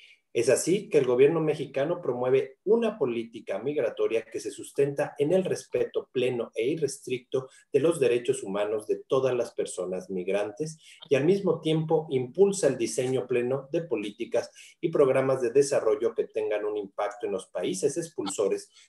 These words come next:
con la finalidad de apoyar en la implementación de acciones que atiendan las causas que originan la migración.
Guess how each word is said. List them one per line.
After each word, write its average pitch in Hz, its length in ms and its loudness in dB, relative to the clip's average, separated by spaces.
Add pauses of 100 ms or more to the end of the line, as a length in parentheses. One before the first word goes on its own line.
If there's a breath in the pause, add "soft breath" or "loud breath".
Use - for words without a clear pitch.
(180 soft breath)
con 156 140 4
la 190 140 4
finalidad 147 480 -2
de 123 120 -4
apoyar 110 420 -4
en 107 120 -4
la 131 40 -8
implementación 117 840 -8
de 98 60 -4
acciones 104 580 -8 (260 soft breath)
que 151 60 2
atiendan 147 380 2
las 117 160 -2
causas 113 460 -4
que 123 60 -4
originan 92 540 -6
la 87 80 -6
migración. 80 500 -12